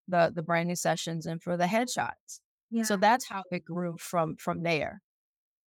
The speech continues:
Speaker 2: And to be clear, was this while you were still working in corporate?
Speaker 1: Yes. So
Speaker 2: Okay.
Speaker 1: it's, you know, working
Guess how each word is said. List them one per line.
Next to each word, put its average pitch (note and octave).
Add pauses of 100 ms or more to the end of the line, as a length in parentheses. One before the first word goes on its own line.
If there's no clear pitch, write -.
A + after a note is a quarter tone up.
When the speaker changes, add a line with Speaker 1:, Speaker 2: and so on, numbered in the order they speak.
(120)
Speaker 2:
And C#4+
to F4
be D4
clear, C4+
was G#3
this C4
while G#3+
you G#3+
were G3
still G#3+
working G#3
in F#3+
corporate? E4 (640)
Speaker 1:
Yes. F3+ (180)
So -
Speaker 2:
Okay. E3 (520)
Speaker 1:
it's, -
you F#3
know, E3+
working F3+